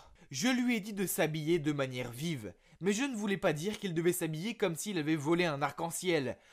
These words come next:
Aucune des filles qu'il avait payées pour l'embêter n'est venue. Alors il est resté là, maladroit, et Alice n'avait pas l'air très impressionnée. Ah, ce gars est stupide.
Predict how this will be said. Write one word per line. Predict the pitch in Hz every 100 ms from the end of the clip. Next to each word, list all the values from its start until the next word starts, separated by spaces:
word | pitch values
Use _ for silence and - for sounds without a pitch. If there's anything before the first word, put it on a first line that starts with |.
| -
Aucune | - 269 - 226 247 220
des | 180
filles | 160 202 175
qu'il | 165 151
avait | 127
payées | 113 160 160 151
pour | 160 110 113
l'embêter | 135 147 160 240 262
n'est | 226 170
venue. | 135 139 131 87 _ _ - - -
Alors | 113 127 202
il | 240 202
est |
resté | 156 139 -
là, | 131 143
maladroit, | 175 170 160 131 120 127
et | 139
Alice | 127 175 202
n'avait | 226 208 226
pas | - 170
l'air | 143 123
très | - 131
impressionnée. | 127 135 123 131 127 107 - _ _ _ _ _ -
Ah, | 151 156
ce | 151 -
gars | 160 262
est | 208
stupide. | - - 180 143 151 131